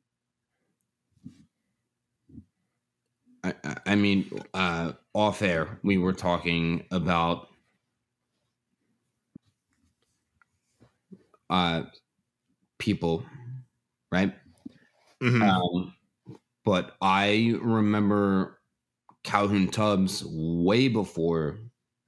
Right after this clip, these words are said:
Speaker 1: um, you know, When Cries Mary, and, and not
Speaker 2: Yeah.
Speaker 1: because you're not talented. That's not at all
Speaker 2: Right.
Speaker 1: what I'm saying. Um,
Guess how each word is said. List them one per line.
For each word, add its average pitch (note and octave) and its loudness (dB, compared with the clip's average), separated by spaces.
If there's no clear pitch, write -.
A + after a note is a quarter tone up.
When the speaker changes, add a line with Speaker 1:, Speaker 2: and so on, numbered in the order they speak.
Speaker 1:
um, D#2 -2
you F#2 0
know, E2+ 2
When F2 2
Cries E2+ -2
Mary, E2 0
and, G2 0
and G2 0
not G2+ 0
Speaker 2:
Yeah. G2 0
Speaker 1:
because F2+ -4
you're G2+ 2
not E2+ -2
talented. F#2+ 0
That's D#2+ -10
not F2 0
at E2+ -4
all C3+ 4
Speaker 2:
Right. F#2 2
Speaker 1:
what F2 -4
I'm D#2 -8
saying. F2+ 0
Um, F2+ 0